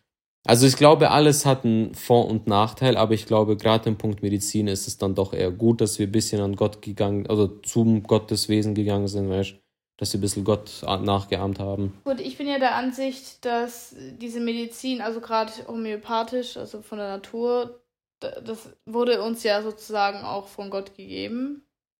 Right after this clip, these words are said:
Speaker 2: dass wir das ja nutzen, diese Heilwirkung.
Speaker 1: Mhm.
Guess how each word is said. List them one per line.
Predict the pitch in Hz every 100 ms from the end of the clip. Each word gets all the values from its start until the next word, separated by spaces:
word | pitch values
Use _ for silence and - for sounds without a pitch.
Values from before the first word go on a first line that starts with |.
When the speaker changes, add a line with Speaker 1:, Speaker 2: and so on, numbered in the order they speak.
| _ _ _
Speaker 2:
dass | 214 208 -
wir |
das | 233 240
ja | 247
nutzen, | 240 240 - 254
diese | 233 240 233
Heilwirkung. | 240 240 240 247 - 262 269 - -
Speaker 1:
Mhm. | 110 113